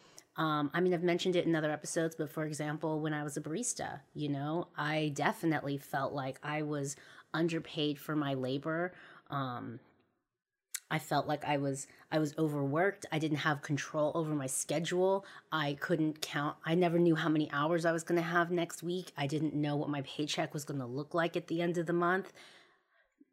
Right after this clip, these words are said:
I, I didn't own any of the, the product of my labor. I, you know, I made, you know, I, I worked super hard for a multi-million dollar company. And at the end of the, you know, at the end of the month, I never knew if I was even gonna be able to afford rent.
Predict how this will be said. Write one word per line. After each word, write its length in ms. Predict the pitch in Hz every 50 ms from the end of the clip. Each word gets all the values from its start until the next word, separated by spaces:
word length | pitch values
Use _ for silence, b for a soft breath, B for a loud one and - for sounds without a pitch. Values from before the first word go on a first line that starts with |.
| _ _ _ - - _ _ _ _ _
I, 580 | - 156 165 165 165 165 165 160 156 151 147 - - - _ -
I 100 | 180 175
didn't 300 | 170 185 185 185 - -
own 160 | 175 175 170
any 320 | 147 165 180 202 196 185
of 140 | 175 160 160
the, 380 | 156 151 147 143 127 127 - - 165
the 100 | 156 156
product 440 | 139 - - 160 156 151 151 139 -
of 180 | - 151 147 147
my 160 | 156 147 143
labor. 520 | 139 143 151 175 185 160 151 135 135 135 -
I, 460 | - 143 147 147 147 143 143 139 -
you 160 | - 151 165
know, 100 | 156 143
I 140 | 135 135 147
made, 400 | 156 151 151 151 147 151 143 143 B B B B B B B B B _ _ _ _ _ _ _ _ -
you 180 | 175 165 170
know, 140 | 165 156 143
I, 180 | 143 151 160 120
I 60 | 170
worked 360 | 170 165 175 175 170 - - -
super 380 | - - - 202 180 - 175
hard 380 | 160 170 185 190 185 175 165 165
for 240 | - - 165 156 156
a 60 | 151
multi-million 600 | 165 165 165 165 - 175 165 160 160 156 160 156
dollar 220 | 151 147 143 147
company. 480 | 139 - 185 196 202 - 170 160 156 -
And 140 | - 156 165
at 100 | 160 156
the 160 | - 165 160
end 180 | 165 165 160 151
of 140 | 165 151 139
the, 140 | 151 -
you 100 | 160 202
know, 60 | 190 156
at 80 | 143
the 80 | 160 165
end 100 | 165 160
of 80 | 160
the 60 | 151 151
month, 340 | 160 180 202 196 175 151 - -
I 80 | 180 180
never 220 | 202 202 185 180
knew 140 | 175 170 165
if 100 | - -
I 80 | 156
was 100 | 151 147
even 140 | 160 156 165
gonna 160 | 160 156 151
be 140 | 139 147 147
able 160 | 151 147 151
to 140 | 143 - -
afford 300 | 139 - - 156 143 139
rent. 320 | 139 131 123 113 - -